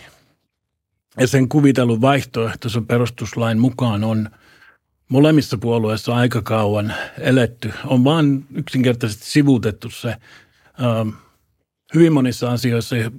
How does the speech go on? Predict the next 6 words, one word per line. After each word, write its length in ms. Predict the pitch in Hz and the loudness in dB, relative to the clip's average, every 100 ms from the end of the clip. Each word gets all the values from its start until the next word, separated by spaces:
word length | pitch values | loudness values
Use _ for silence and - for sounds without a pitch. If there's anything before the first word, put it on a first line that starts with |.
| - | 2
mon-, 240 | 143 143 | 4 4
monenkymmenen 920 | 147 143 143 131 127 120 117 117 123 | 4 4 4 2 0 0 0 -4 -6
vuoden 400 | 170 139 131 117 | -2 0 0 -2
ajan 400 | 120 120 113 104 - _ _ _ _ _ _ _ _ - | -2 -2 -2 -4 -10 _ _ _ _ _ _ _ _ -6
vaihtelevasti 680 | 131 120 123 120 113 - 120 | -4 -4 -4 -4 -4 -8 -8
se 240 | - | -4